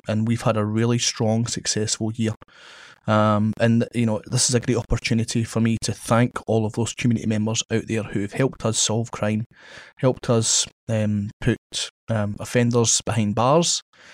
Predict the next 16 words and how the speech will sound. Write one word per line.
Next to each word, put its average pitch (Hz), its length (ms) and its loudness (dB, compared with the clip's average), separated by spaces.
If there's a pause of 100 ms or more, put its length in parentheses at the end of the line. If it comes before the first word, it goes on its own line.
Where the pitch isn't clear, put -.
(180)
kept 165 240 2
the 147 100 2
community 117 420 2
safe. - 540 -4
And, 117 220 4
and 123 160 6
that's 151 280 2
everything, 127 340 4
Todd, 107 300 0
from, 104 340 0 (600)
you 113 80 0
know, 104 300 0
um, 101 240 -4
reporting 120 420 0
matters, 113 560 0 (120)
um, 101 520 -4